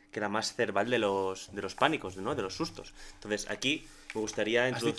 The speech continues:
Speaker 2: dicho, has dicho cerval?
Speaker 1: Cerval de los pánicos, sí. ¿No te gusta esta palabra?
Speaker 2: Sí, no, la había escuchado nunca.
Speaker 1: Bueno, pues ahí te dejo.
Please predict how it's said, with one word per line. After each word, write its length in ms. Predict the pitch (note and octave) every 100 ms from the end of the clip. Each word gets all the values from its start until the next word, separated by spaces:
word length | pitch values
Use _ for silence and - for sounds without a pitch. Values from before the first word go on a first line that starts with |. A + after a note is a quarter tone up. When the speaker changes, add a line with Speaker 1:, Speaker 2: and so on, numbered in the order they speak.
| C3
Speaker 2:
dicho, 180 | A2+ - -
has 100 | A#2+
dicho 320 | B2+ A2 -
cerval? 480 | - G#2 F#2 G2+ C3 -
Speaker 1:
Cerval 340 | - F#2+ F#2+ G2+
de 40 |
los 100 | G2+
pánicos, 340 | F#2+ G2 - -
sí. 120 | - - - - - - - - - - _ - G2+
¿No 60 |
te 100 | G2
gusta 240 | G2+ G#2 B2+
esta 120 | F#2+
palabra? 280 | G2+ D3+ -
Speaker 2:
Sí, 220 | - D3 D#3+
no, 180 | D#3+
la 80 | C#3+
había 120 | C3 C3+
escuchado 280 | B2+ C#3
nunca. 240 | D3+ C3 B2 - - - -
Speaker 1:
Bueno, 200 | F#2 - - -
pues 400 | G2 - - - _ - - - - - -
ahí 80 | G2+
te 100 | F#2
dejo. 240 | G2+